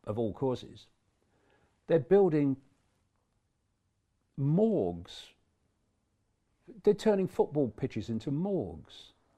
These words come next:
They're doing it in many, many countries. They're, they're, um, having,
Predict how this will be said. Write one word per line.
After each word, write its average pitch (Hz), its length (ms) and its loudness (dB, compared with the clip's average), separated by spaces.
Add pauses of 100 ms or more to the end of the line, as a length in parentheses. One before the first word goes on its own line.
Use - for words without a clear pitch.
(560)
They're 214 80 4
doing 190 260 6
it 147 120 4
in 160 100 2
many, 190 180 2
many 165 220 0
countries. 160 720 -10 (880)
They're, 170 300 6
they're, 151 380 6
um, 143 220 0
having, 151 540 0